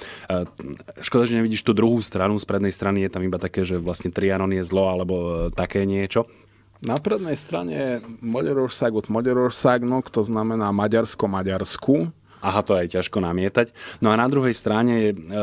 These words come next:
Speaker 1: určite si ten obrázok videl, sú tam také tie paprče vlastne krvavé, ktoré drápú to Maďarsko na kusy a, a sú tam tie... e, buď, e, pseudoštáty ako Slovensko, hej,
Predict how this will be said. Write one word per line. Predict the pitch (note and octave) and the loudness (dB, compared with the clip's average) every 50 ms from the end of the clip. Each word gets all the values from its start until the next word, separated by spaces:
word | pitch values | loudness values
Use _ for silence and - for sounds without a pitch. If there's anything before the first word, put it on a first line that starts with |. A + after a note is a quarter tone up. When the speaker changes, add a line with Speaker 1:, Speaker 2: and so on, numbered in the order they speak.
| G#2 G#2 F#2+ | 0 0 0
Speaker 1:
určite | F#2+ A#2 - - B2 G#2 | 0 -2 0 0 -2 -2
si | - - A2 | 0 -2 -2
ten | G#2 G2+ | 0 0
obrázok | F#2 G2+ A2 A2 G#2+ G#2+ G2 G#2 F#2 | 2 2 4 4 4 4 2 0 0
videl, | F#2 G#2 G#2+ G#2 G2 | 0 2 2 2 0
sú | - - | 0 -2
tam | G#2+ G2 | -2 -2
také | G2+ - A2 G2+ | -2 -2 -2 -4
tie | - - | -4 -4
paprče | - - E3 - - C#3 - - - | -2 -2 -2 0 0 0 0 2 2
vlastne | B2+ B2 B2+ B2 - - C3 | 2 2 2 0 0 -2 -4
krvavé, | - - - B2 B2 B2 B2 B2 A#2+ | -2 -2 0 0 2 2 2 2 0
ktoré | A2+ - - A2 G#2 G2+ F#2+ | 0 0 -2 0 0 0 0
drápú | F#2 F#2 F#2 G2 G2 G2+ - G#2+ G#2 | 0 0 0 0 0 -2 -2 -2 -4
to | F#2 - G2 F#2+ F#2+ F#2+ F#2+ F#2+ | 0 0 0 2 2 0 0 0
Maďarsko | F#2+ G2 F#2 F#2+ F#2+ G2+ G2+ F#2 - - - F#2+ | -2 -2 -2 0 0 0 -2 -2 -4 -6 -4 -2
na | F#2 F2 F#2 | -2 -2 -4
kusy | - - A#2 - - A#2+ A2+ G#2+ G2+ | -4 -6 -4 -2 0 2 2 2 2
a, | F#2 F#2 E2 D#2+ | 0 -2 -4 -6
a | F2+ | -6
sú | - - G2 F#2 | -4 -4 -4 -2
tam | - G#2 F#2+ G2 - - - - - - _ | 0 0 0 0 -2 -6 -14 -18 -20 -12 _
tie... | - G2 F#2 F#2 F2+ | 0 2 2 2 0
e, | F2 D2+ D#2+ E2+ E2 D#2+ D#2 D#2 C#2+ F2 - - - - _ _ _ - - - | -2 -4 -8 -10 -8 -8 -10 -10 -12 -12 -14 -18 -20 -20 _ _ _ -20 -10 0
buď, | G#2+ A#2+ A#2 - A2+ | 2 2 2 2 0
e, | G2+ F#2+ F2+ F2 D#2+ D2+ B1 - - - _ - - - - - - - - _ | -2 -2 -4 -4 -8 -10 -14 -16 -18 -20 _ -20 -20 -20 -18 -18 -20 -20 -16 _
pseudoštáty | - - G#2 F#2 G2 G2 G#2 F#2+ - - G#2 G2+ G#2 G#2 - A2+ G#2 | -4 0 0 0 2 2 0 0 0 0 2 2 2 2 0 0 -2
ako | F#2+ F2+ - | -2 -2 -4
Slovensko, | F#2+ - - F#2+ F2 F2+ G2 G2+ G2+ G2 - - - A#2 G2+ | -8 -4 -2 0 2 2 2 2 0 -2 -4 0 0 0 0
hej, | F#2+ F#2 F#2+ | 2 0 0